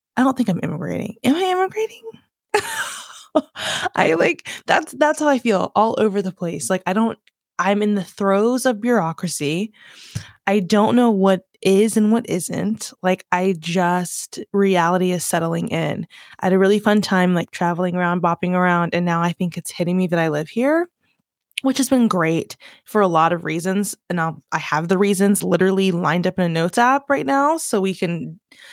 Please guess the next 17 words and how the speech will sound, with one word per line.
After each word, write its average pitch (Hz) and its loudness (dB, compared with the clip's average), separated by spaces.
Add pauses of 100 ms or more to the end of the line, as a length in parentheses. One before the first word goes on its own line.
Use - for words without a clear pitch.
(180)
debrief, 170 0
'cause 202 -2
I 190 4
did 196 0
a 226 2
Q 220 0
and 190 2
A 185 2
on 175 0
my 165 2
Instagram 165 -4
story 151 -2
and - -4
I - 0
asked - -2
you 185 -2
guys 165 -2